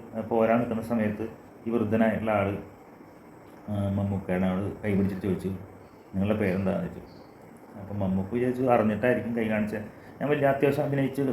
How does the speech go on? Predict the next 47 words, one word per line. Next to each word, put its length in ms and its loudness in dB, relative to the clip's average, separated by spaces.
തുടങ്ങി, 220 0
നല്ല 160 2
അത്യാവശ്യം 500 2
അറിയപ്പെടുന്ന 340 2
ഒരു 80 2
നടനായിട്ടുണ്ടായിരുന്നു. 720 2
എന്നാൽ 500 0
ഇതുപോലത്തെ 340 6
സൂപ്പർ 260 0
സ്റ്റാർ 200 4
ഒന്നും 120 2
ആയിട്ടില്ല. 340 2
ആ, 200 2
അപ്പോ, 400 0
"ഏ, 180 -4
നിങ്ങളുടെ 280 -2
പേരെന്താ? 440 2
എനിക്കറിയില്ലല്ലോ, 640 -2
നിങ്ങൾ 200 -4
ആരാണ്?" 400 -2
എന്ന് 200 -2
പറഞ്ഞിട്ട് 400 -6
കുറച്ച് 260 -4
പൈസ, 340 2
എത്രയോ 420 0
ഒരു 80 0
രൂപ 220 0
രണ്ട് 260 0
രൂപ 80 -2
കൊണ്ട് 180 -2
കയ്യിൽ 240 0
വെച്ച് 200 0
കൊടുത്തു 180 -6
അത്ര. 160 -12
അപ്പൊ 180 -6
മമ്മൂക്ക 360 -2
തുറന്നു 360 0
നോക്കിയപ്പോ 380 -2
ഒരു 60 -2
രൂപ 220 0
രണ്ട് 200 -2
രൂപയാണ് 260 0
അയാളുടെ 220 -2
കയ്യിലുണ്ട്. 380 -2
മു-, 480 -4
മുഷിഞ്ഞ് 360 -4
ചുളുങ്ങിയ 440 -2